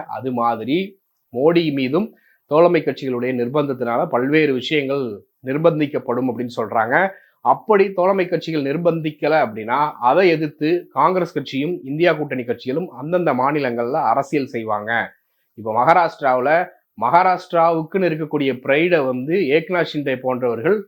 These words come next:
பாஜக மோடி கிட்ட அடகு வச்சுட்டாங்க அப்படிங்கிறது தான் இப்ப அங்க பேசக்கூடிய மிக முக்கியமான அரசியல். ம-, மகாராஷ்டிரா, கர்நாடகா போன்ற மாநிலங்களுக்கு வரக்கூடிய பிசினஸ் எல்லாத்தையுமே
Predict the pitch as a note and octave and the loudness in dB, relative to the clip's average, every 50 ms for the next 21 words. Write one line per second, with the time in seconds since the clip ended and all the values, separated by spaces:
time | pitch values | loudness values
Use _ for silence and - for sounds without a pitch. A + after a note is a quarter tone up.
0 | _ _ _ - B2 C3 D3 D#3+ F3+ F3+ D#3 C#3+ E3+ D#3 C#3+ C3+ C#3 D3+ D3+ C#3 | _ _ _ -2 0 2 4 4 4 4 4 4 0 -2 0 0 -2 -2 -2 -4
1 | C#3 C#3 D3 B2+ A#2+ C#3 D3 D3+ D3 C3 - - - C3+ B2+ A#2+ C3 C#3+ C3 A#2 | -4 -2 0 2 2 2 2 2 0 -2 -4 -4 -2 0 0 0 0 -2 -2 -2
2 | A#2+ B2 A#2+ A#2+ A#2 A#2 A2+ A#2+ D3+ F3+ F3 C#3 A#2 B2+ - E3 C#3 C3 C3 A#2+ | -4 -6 -6 -4 -4 -2 -2 0 0 0 0 0 -4 -2 0 0 0 0 0 -2
3 | A2+ C3 C#3 - D3 C3+ C3+ B2+ B2 A#2 A#2 A2+ A2 A2+ A2 A2+ - C#3+ C3 C3 | -4 -4 -6 -6 -6 -6 -6 -6 -8 -8 -8 -10 -10 -10 -10 -6 -4 -4 -4 -2
4 | C3 B2 A2+ A2 G#2+ - - A#2+ G#2 F#2+ - _ _ _ _ _ _ _ _ - | -2 -2 -2 -2 -4 -6 -10 -10 -10 -10 -12 _ _ _ _ _ _ _ _ -6
5 | B2 B2 B2 A#2+ A#2+ A#2+ C3 D3+ D#3+ D#3+ D3 - - - C3+ C#3+ D#3+ D#3+ C3+ C3 | -2 0 0 0 0 2 4 4 6 4 4 0 -2 -2 0 0 0 0 -2 -4
6 | C#3 D#3 D#3+ D#3 D#3 C#3+ D3 C#3 B2 A#2 C3+ B2+ A#2+ A#2+ A#2+ A#2+ C3 C#3+ D#3 D3+ | -2 0 0 0 0 0 0 -2 -6 -6 -6 -8 -6 -6 -4 -4 -4 -4 -2 -4
7 | C#3+ C3+ C3+ C3 B2+ - A#2+ A#2+ C3+ C3+ - C#3 C3+ B2+ A#2+ A#2 A#2+ A#2 - D#3 | -2 -2 -4 -4 -4 -4 -4 -4 -4 -4 -4 -4 -2 -4 -4 -4 -8 -8 -6 -6
8 | C#3+ A#2+ - A#2 A2 B2+ C#3 C3+ B2+ C3 B2+ A#2+ B2 C#3 E3 | -6 -4 -4 -4 0 2 2 2 2 0 -4 -4 0 2 2